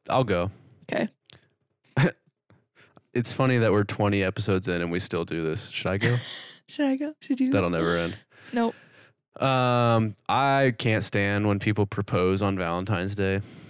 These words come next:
Speaker 2: Mm.
Speaker 1: You, you can come after me if you want on this. Just don't, like, don't do it. It's
Speaker 2: <laughs>
Speaker 1: just stop. Like, just don't do it.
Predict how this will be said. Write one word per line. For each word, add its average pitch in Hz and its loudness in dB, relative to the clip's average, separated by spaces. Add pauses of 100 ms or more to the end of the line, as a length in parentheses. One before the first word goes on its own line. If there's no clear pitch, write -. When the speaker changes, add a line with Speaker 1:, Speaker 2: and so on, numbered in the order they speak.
(180)
Speaker 2:
Mm. 196 -2 (180)
Speaker 1:
You, 87 -2
you 123 2
can 131 0
come 95 -4
after 92 -2
me 95 0
if 92 -4
you 87 2
want 80 0
on 87 -4
this. 87 -4 (100)
Just - -12
don't, 78 -2 (240)
like, 92 -2 (180)
don't 117 2
do 78 -2
it. 78 -4 (440)
It's - -4 (420)
Speaker 2:
<laughs> - -20
Speaker 1:
just 120 0
stop. - -4 (1300)
Like, 110 0 (600)
just 117 0
don't 82 -4
do 62 -4
it. 57 -4